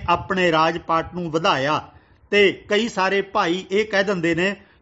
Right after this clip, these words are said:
ਕਿ ਉਹਨੇ ਜੀ ਹਰੀ ਸਿੰਘ ਨਲੂਏ ਵਰਗੇ ਵੱਡੇ ਵੱਡੇ ਦਰਜੇ ਵਾਲੇ ਸਿੱਖਾਂ ਨੂੰ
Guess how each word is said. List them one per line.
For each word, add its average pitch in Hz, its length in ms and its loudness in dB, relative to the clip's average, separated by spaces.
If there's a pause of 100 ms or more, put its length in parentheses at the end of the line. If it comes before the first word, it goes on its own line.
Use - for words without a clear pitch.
ਕਿ 214 220 4
ਉਹਨੇ 220 260 0
ਜੀ 202 300 -2 (720)
ਹਰੀ 202 240 2
ਸਿੰਘ 233 220 0
ਨਲੂਏ 190 380 4
ਵਰਗੇ 180 520 -2 (320)
ਵੱਡੇ 180 280 0
ਵੱਡੇ 190 360 0 (640)
ਦਰਜੇ 175 360 2
ਵਾਲੇ 202 300 4
ਸਿੱਖਾਂ 190 440 -2
ਨੂੰ 180 240 -4